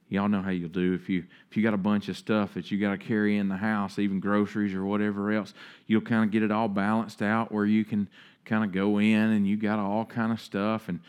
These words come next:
you don't put it all maybe in one hand. You try to balance stuff out. If you gotta walk for a long distance or something, you'll get it shifted around until you kinda,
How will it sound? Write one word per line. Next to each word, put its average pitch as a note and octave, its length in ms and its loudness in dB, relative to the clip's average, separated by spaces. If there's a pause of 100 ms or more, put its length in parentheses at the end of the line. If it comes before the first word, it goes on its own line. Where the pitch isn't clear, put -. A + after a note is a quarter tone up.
(200)
you G#2 80 2
don't A#2+ 140 2
put B2+ 140 -2
it C3 80 0
all G#2+ 260 -2
maybe G#2 240 2
in G2 140 0
one G#2 160 0
hand. A2 360 2
You A#2 80 2
try G#2+ 220 -4
to G#2+ 60 -4
balance F#2+ 420 -4
stuff A2 340 -4
out. G#2 300 -4 (320)
If - 60 -8
you A#2 60 6
gotta D3 200 4
walk G#2 300 0
for G#2 140 0
a G2 60 2
long G#2+ 240 2
distance G#2+ 420 0
or - 40 -16
something, A2+ 300 -6 (260)
you'll B2+ 140 4
get D3 160 2
it - 100 -6
shifted B2+ 440 0
around A2 500 2
until G2 340 -2
you A2+ 160 2
kinda, A2 400 -2